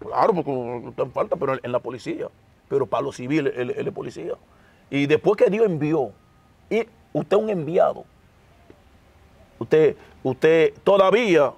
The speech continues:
usted está en falta con Dios. Hay de-, los demonios tienen que respetarte. Y, y, y por eso hay tanta confusión. Porque es, es que usted es un, un enviado. Y, y,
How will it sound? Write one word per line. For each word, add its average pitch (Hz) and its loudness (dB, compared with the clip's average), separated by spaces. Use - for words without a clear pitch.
usted 147 -4
está 175 0
en 147 -6
falta 143 0
con 131 -6
Dios. 113 -6
Hay 160 4
de-, 156 -2
los 147 0
demonios 143 -4
tienen 143 -8
que 135 -10
respetarte. 113 -10
Y, 143 0
y, 151 -2
y 156 4
por 156 4
eso 180 0
hay 170 0
tanta 175 -2
confusión. 143 -10
Porque 156 4
es, - -4
es - 0
que 175 -6
usted - -2
es 175 2
un, 170 -4
un 170 -6
enviado. 139 -2
Y, 165 2
y, 185 2